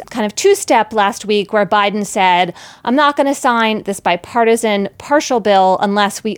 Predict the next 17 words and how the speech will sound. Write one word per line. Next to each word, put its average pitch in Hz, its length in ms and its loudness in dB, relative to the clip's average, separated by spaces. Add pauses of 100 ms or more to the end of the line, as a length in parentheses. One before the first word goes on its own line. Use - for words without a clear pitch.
also 226 400 2
get 190 180 0
a 180 60 -2
reconciliation 202 960 -2
bill 185 300 2
that 180 120 -6
has 190 500 -2 (280)
all 202 160 4
the 190 100 -2
bigger 202 300 0
stuff - 400 -4
in 170 160 -4
it." 151 240 -4 (420)
And 262 200 2
then 262 440 2
the 226 120 2
Republicans 233 840 0